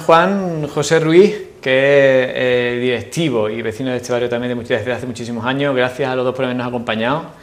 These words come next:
Y, y yo le voy a pedir que nos despedimos, eh, con una invitación del presidente, que el presidente de, invita a la gente de Antequera que visite el barrio de San Juan. Además, ahora tenemos la excusa perfecta porque tenemos las fiestas del patrón, ¿no?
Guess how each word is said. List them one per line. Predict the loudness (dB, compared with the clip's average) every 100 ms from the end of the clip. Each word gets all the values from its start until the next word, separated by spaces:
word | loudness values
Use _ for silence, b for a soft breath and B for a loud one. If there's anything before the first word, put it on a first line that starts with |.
| b b b b b b b -2
Y, | 0 2 2 2 2 0 -4 -8
y | -2
yo | 4
le | 6
voy | 6
a |
pedir | 4 2 2
que | 4 4
nos | 2
despedimos, | 0 -2 -2 -2 -2 -2 -6 -10
eh, | -8 -10 -4
con | -4 -4 -8
una | -6 -4 -2
invitación | -2 -2 -2
del | -4
presidente, | -4 -4 -2 -2
que | -4
el |
presidente | -4 -4 -2 -2
de, | 2 2 2
invita | 0 0 0
a |
la | 0
gente | 0 0
de |
Antequera | 0 0 0 0
que | 0 0
visite | 0 -2 0
el |
barrio | 2 0
de |
San | -2
Juan. | -4 -4
Además, | -2 -2
ahora | 0
tenemos | 0 -2
la |
excusa | -4 -6
perfecta | -6 -6 -4 -4
porque | -2 -2
tenemos | -2 -2 -2 -2 -4 -6 -8 -8
las | -8 -6
fiestas | -8 -6 -8
del |
patrón, | -6 -6 -6
¿no? | -10